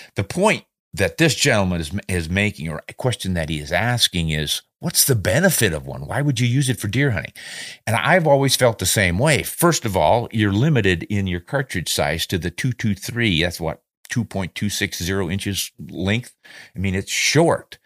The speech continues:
So that means you're not gonna get a lot of powder in there, and you've cop-, compromised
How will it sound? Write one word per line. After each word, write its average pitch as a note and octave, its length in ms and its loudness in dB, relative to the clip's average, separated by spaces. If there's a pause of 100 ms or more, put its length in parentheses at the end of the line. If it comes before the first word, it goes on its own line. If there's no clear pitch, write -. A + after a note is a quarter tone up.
(160)
So A#2 180 0
that C3+ 200 -2
means C#3+ 260 0
you're C#3 100 -2
not C3 320 -6
gonna D#3+ 200 0
get C3+ 180 0
a A#2 40 -2
lot G2+ 160 -2
of F#2 80 -6
powder B2+ 420 -2
in E2 140 -2
there, F2 240 -2
and G#2+ 140 -2
you've A2+ 180 -6
cop-, B2 260 -8 (200)
compromised G2+ 760 0